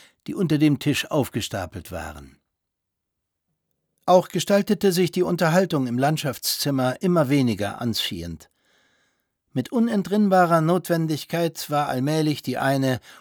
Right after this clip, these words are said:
unheimliche Angelegenheit Gegenstand des Gespräches geworden, über die man bislang dem festlichen Abend zu Ehren geschwiegen, die aber fast keinen Augenblick aufgehört hatte, alle Gemüter zu beschäftigen. Direktor Weinschenks Prozess.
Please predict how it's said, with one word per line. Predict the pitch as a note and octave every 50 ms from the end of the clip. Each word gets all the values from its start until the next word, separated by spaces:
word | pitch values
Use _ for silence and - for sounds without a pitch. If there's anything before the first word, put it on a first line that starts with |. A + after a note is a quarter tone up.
| _ -
unheimliche | - F3 E3+ C#3 A2 A#2+ B2 A#2+ A#2+ B2 A#2 - B2+ B2 A#2+
Angelegenheit | - C#3+ D3 C#3+ C3+ C3 A#2 A#2+ B2 A#2+ B2 A#2+ A2+ A#2 A#2+ A2+ - -
Gegenstand | D#3+ D#3+ D#3 D#3 C3 - - C3+ B2 A2+
des | A2+ -
Gespräches | - B2 - - C3 C3 C3+ B2 - A#2 - -
geworden, | - A#2+ A2 B2 C3 C3+ C3 C3+ A#2+ - _ _ _ _ _ _ _ _ _ _ _ _ _ -
über | G#3 F#3 F#3+ F#3+
die | F3+ G3+ G3+
man | F#3+ F#3+ F#3
bislang | F3+ F3 - - F#3 F#3 G3 G3 F#3
dem | E3 E3+ D#3 C#3+
festlichen | - F3+ F3+ - - - D#3+ C3+ - D3+ D3+
Abend | - F3 E3 D3 C3 A#2
zu | - - C3
Ehren | - D3+ C#3 C3 A2+ B2 A#2+ A2
geschwiegen, | - A2+ - - A#2 A#2+ C3+ C3 C#3+ C#3 A#2 - - - - - - _ _ -
die | C#3+ C3
aber | B2 A#2+ B2 A#2
fast | - B2+ A#2+ - - -
keinen | - F3+ F#3 F#3 E3+ D3+ -
Augenblick | - G3 F#3 E3 C#3+ A2+ A2 G#2+ -
aufgehört | - D#3 C#3+ - - B2+ G#2 B2 A#2+ - -
hatte, | - A#2+ - C#3 B2+ - -
alle | E3+ E3+ E3 C3+
Gemüter | C3 C#3+ D3 D3+ D#3+ D3+ - D3+ D3 -
zu | - - D3
beschäftigen. | C#3+ C3+ - - B2 - - - - G2 G2 G#2 G#2 F#2+ - _ _ _ _ _ _ _ _ _ _ _ _ _ -
Direktor | A#2+ A2+ D3 D#3 - - E3 D#3 D3
Weinschenks | D3+ D3+ D3+ D#3 D3+ - - D#3 D#3 C#3+ - -
Prozess. | - - D#3+ D3 - - - E2+ - - - - -